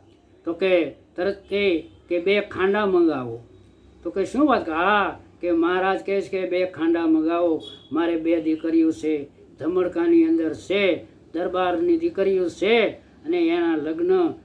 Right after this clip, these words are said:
તમારા આ બંને દીકરા સાથે કરવા છે." માટે એ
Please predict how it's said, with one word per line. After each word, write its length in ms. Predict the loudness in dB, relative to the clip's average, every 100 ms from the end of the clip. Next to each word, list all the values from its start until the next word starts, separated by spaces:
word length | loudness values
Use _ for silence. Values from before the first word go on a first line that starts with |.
| -20 -4
તમારા 460 | 0 0 0 -4
આ 40 | -6
બંને 320 | -6 -6 -6
દીકરા 360 | -10 -10 -10
સાથે 340 | -8 -10 -12 -14
કરવા 360 | -14 -14 -12
છે." 200 | -14 -16 -20 -20 _ _ _ -8
માટે 560 | -4 0 2 2 0 -6 _ -6
એ 180 | -2